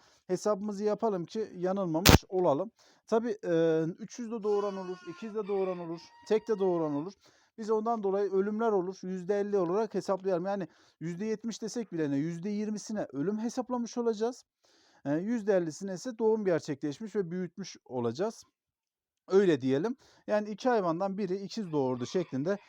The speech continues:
düşünebilirsiniz. Benim diğer videolarımı izlerseniz yem rasyonlarında benim maliyetlerim bir alt-, bir lira yetmiş kuruş, bir lira altmış kuruşlarda.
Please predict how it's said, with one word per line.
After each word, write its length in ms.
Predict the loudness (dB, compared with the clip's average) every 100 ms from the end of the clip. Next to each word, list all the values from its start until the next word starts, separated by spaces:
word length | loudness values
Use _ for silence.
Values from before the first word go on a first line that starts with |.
| -20 _
düşünebilirsiniz. 1500 | -8 -4 -4 -4 -8 _ -20 _ -6 0 0 0 -6 -8 -12 _ _ -20 _ _ _ _ _ _ _ _ _ _ _ _ _ _ -20 -16 -14 -14
Benim 520 | -18 -10 -2 0 0 0
diğer 300 | 0 0 0
videolarımı 480 | -2 0 2 0
izlerseniz 560 | -2 0 -2 -2 -6 -4
yem 180 | -6 -2
rasyonlarında 760 | -2 -2 -4 -2 -2 -2 -4
benim 180 | -4 -4
maliyetlerim 680 | -2 0 0 -2 -4 -6 -2
bir 100 | 0
alt-, 380 | 0 0 -8 -10
bir 100 | -8
lira 420 | -6 -2 -2 -2
yetmiş 460 | -4 -6 -6 -12 -10
kuruş, 320 | -10 -10 -6
bir 120 | -4
lira 260 | -2 0 0
altmış 360 | -2 -6 -12
kuruşlarda. 680 | -8 -8 -6 -4 -2 -2 -4